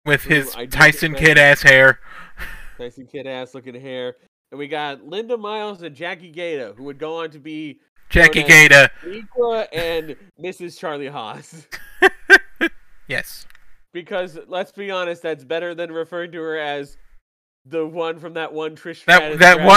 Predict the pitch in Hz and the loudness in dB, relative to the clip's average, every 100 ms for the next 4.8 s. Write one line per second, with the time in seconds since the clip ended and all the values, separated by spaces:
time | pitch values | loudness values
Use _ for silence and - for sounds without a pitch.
0 | 214 202 175 185 175 180 202 190 160 175 | 10 6 6 8 8 8 8 6 4 6
1 | 185 185 160 160 170 - 170 151 - 143 | 8 6 6 6 6 4 0 0 2 4
2 | 147 139 - 139 127 - - - 127 - | 4 4 0 -2 0 -2 -6 -4 -4 -6
3 | - - - - 135 170 208 233 208 180 | -14 -20 -18 -18 -2 2 8 6 6 2
4 | 165 151 113 127 - 147 156 151 | 0 -2 -6 -6 0 2 4 0